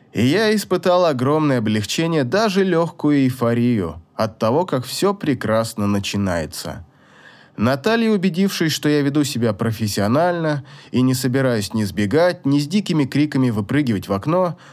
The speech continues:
тоже расслабилась и, прикрыв дверь, застыла рядом с моим столом.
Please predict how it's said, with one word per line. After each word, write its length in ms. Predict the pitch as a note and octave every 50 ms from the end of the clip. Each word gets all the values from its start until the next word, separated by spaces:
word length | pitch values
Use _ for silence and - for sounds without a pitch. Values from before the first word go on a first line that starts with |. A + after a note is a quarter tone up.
| - _ _
тоже 300 | B3 A#3 G3 C#3+ B2+ A2
расслабилась 920 | A2 G#2+ G#2+ - - F#3 G#3 G#3+ G3 G3 F#3 F3+ E3+ D#3+ D3 - - - _ - - - - -
и, 140 | - G3
прикрыв 460 | D#3 - F3 F3+ F3 - E3+ D3 A2+ G#2
дверь, 380 | F#2+ C#3+ G3 A3+ A3+ A3 F#3+ - - _ - - - _ _
застыла 640 | G2+ G2+ B2+ C#3 C3+ C3+ - G#3+ A3+ A3+ G#3+ G3
рядом 300 | F3 D#3+ E3 E3 F3 F3
с 100 | E3+ -
моим 260 | C3+ A#2+ G#2+ A2 B2
столом. 640 | C3 C3 - - B2 A#2+ G2+ F2+ F2+ F2+ E2+ E2 F2